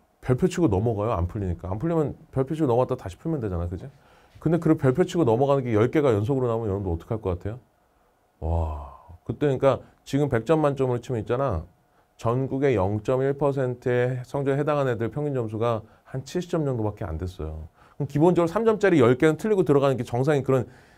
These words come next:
변태 같은 그런 시험이잖아요. 제가 그거 겪어보고 나니까 어떤 게 생기냐면은 그 제가 학원 강사 하면서 영어 난이도가 갑자기 올라가는 그런 시험도 겪어보고 나니까 어떤 게 생겨요?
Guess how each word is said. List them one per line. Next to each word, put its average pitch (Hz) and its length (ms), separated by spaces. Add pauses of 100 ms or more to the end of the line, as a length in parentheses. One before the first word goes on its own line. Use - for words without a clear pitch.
(160)
변태 131 320
같은 175 280
그런 139 240
시험이잖아요. 123 920 (440)
제가 175 300
그거 175 220
겪어보고 180 500
나니까 147 600 (400)
어떤 139 320
게 202 100
생기냐면은 156 800 (140)
그 160 120
제가 156 140
학원 208 200
강사 196 240
하면서 165 340
영어 160 380 (280)
난이도가 160 400
갑자기 233 300
올라가는 170 400
그런 151 160
시험도 185 260
겪어보고 165 380
나니까 135 320
어떤 135 240
게 175 80
생겨요? 143 340